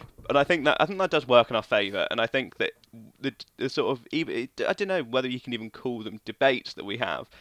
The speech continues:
because they're all very sort of friendly and they're not hostile, and they, they, I think, I don't think we've ever really had, like, an argument on the podcast with anyone, really, and I don't th-, I think it would devalue the podcast to say they are even arguments.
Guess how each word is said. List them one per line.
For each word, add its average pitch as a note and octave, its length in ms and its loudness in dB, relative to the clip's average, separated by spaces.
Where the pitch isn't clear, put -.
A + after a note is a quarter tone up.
because - 300 -4
they're B2 180 2
all B2+ 120 -4
very A2 300 2
sort A2 260 -4
of - 200 -20
friendly A2+ 520 2
and A2 160 -6
they're A2 80 0
not A#2 220 0
hostile, A2 720 2
and A2 120 -6
they, A2 140 -6
they, A#2 220 -6
I - 40 -2
think, - 280 -6
I D3+ 60 2
don't G3 80 0
think F#3+ 100 -6
we've F3+ 120 2
ever C#3+ 200 6
really C3 200 0
had, A#2+ 220 0
like, A#2 140 -6
an A#2+ 140 -18
argument B2+ 540 2
on A2+ 80 -8
the G#2+ 60 -12
podcast - 640 -8
with A#2+ 120 -2
anyone, A#2 340 0
really, D#2+ 240 -4
and E2 100 -6
I A#2+ 80 2
don't A#2 140 -8
th-, B2+ 120 -8
I A2 60 -6
think C3 220 -8
it - 60 -8
would B2 80 -12
devalue A2+ 640 0
the A2+ 80 -6
podcast A#2 440 0
to - 80 -14
say A2 260 0
they A2 140 2
are A#2+ 240 6
even G#2 160 -8
arguments. E2 640 -4